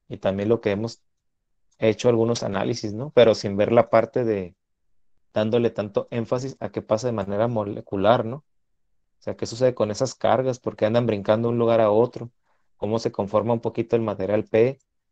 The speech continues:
y el material N en base a esos enlaces que mencionan aquí en el, del autor del video, ¿no? Hay que darle las gracias ahí por el apoyo, ¿no? No lo conozco, pero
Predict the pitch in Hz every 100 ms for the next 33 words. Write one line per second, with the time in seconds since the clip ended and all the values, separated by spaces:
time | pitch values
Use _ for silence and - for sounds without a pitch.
0 | _ - 90 98 95 98 98 101 - 110
1 | 117 127 - 101 95 95 107 110 107 -
2 | 95 98 104 113 - 95 90 95 104 101
3 | 95 98 107 104 95 _ _ _ _ -
4 | 95 95 - 98 101 104 98 107 143 117
5 | 131 131 110 117 113 104 92 - - -
6 | 110 98 107 98 95 98 110 - _ _
7 | _ - 101 95 - 107 113 110 123 123
8 | 117 - 107 117 - - 95